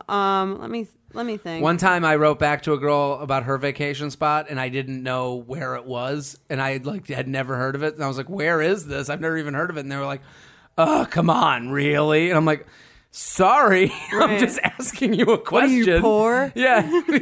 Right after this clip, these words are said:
Speaker 2: You don't know about Icelandic culture.
Speaker 1: Right. Yeah, it's absurd. Um, I mean, like, I, th-, I think, uh, these are good also 'cause it takes, I think the worst thing about dating apps for anyone who's been on them,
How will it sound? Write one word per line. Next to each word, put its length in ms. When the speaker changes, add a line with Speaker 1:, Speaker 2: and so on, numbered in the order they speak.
Speaker 2:
You 260
don't 340
know 540
about 560
Icelandic 880
culture. 680
Speaker 1:
Right. 440
Yeah, 320
it's 140
absurd. 520
Um, 480
I 180
mean, 380
like, 320
I, 60
th-, 180
I 60
think, 180
uh, 120
these 200
are 80
good 240
also 340
'cause 160
it 120
takes, 260
I 80
think 180
the 80
worst 340
thing 260
about 280
dating 240
apps 260
for 100
anyone 280
who's 120
been 160
on 120
them, 220